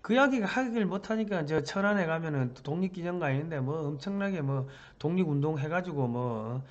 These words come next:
나라를 되찾은 것처럼 그렇게 가르치는데 그 거짓말이다. 그래 가르치면 안 된다. 그러니까 무장 독립운동은 천구백이십일 년 유월 이십육 일부로 없어져요.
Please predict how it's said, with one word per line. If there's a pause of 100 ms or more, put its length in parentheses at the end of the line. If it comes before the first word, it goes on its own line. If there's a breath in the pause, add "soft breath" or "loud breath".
(360 loud breath)
나라를
되찾은
것처럼
그렇게
가르치는데
그
거짓말이다.
그래
가르치면
안
된다. (1300 loud breath)
그러니까
무장
독립운동은
천구백이십일
년
유월
이십육
일부로
없어져요.